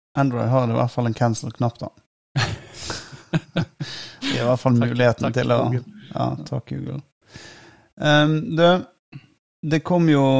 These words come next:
Speaker 1: for å snakke om noe litt annet som også Apple er involvert i,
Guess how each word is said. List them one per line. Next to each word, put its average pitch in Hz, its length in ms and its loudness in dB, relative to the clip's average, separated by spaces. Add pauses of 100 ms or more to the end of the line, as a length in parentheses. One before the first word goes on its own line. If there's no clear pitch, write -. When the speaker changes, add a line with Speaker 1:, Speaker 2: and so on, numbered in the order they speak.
(460)
Speaker 1:
for 143 180 -2
å 127 40 0
snakke 143 260 2
om 135 40 4
noe 123 360 4
litt 131 240 0
annet 120 520 2
som 123 680 0
også 131 360 -2
Apple 127 340 0
er 123 140 2
involvert 117 520 0
i, 139 100 4